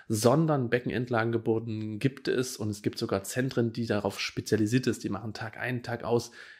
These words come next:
nichts anderes. Die gucken sich vorher ganz genau das Kind an, wie liegt es, ist der Popo nur unten, ist da noch ein Bein mit dabei. Da gibt's ganz spezielle Voraussetzungen, die ich auch in meinem Beckenendlagenvideo eben erkläre, wie so ein Kind zu liegen hat, damit das überhaupt funktionieren kann.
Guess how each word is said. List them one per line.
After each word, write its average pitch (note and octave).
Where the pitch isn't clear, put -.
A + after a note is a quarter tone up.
nichts C#3+
anderes. A2+
Die A#2
gucken B2+
sich A#2
vorher A2
ganz C3
genau A#2+
das A2
Kind C#3+
an, A#2
wie B2+
liegt C3
es, A#2+
ist A2+
der A2
Popo C3+
nur B2
unten, A#2
ist A2+
da A2
noch A2+
ein A2
Bein B2+
mit B2
dabei. G#2
Da G#2
gibt's -
ganz B2+
spezielle A2+
Voraussetzungen, B2+
die B2+
ich -
auch G#2+
in A2+
meinem G2+
Beckenendlagenvideo A#2
eben A2+
erkläre, B2
wie B2+
so B2
ein A2
Kind B2
zu A#2+
liegen A#2
hat, C3
damit A2+
das A2
überhaupt A2
funktionieren B2
kann. C3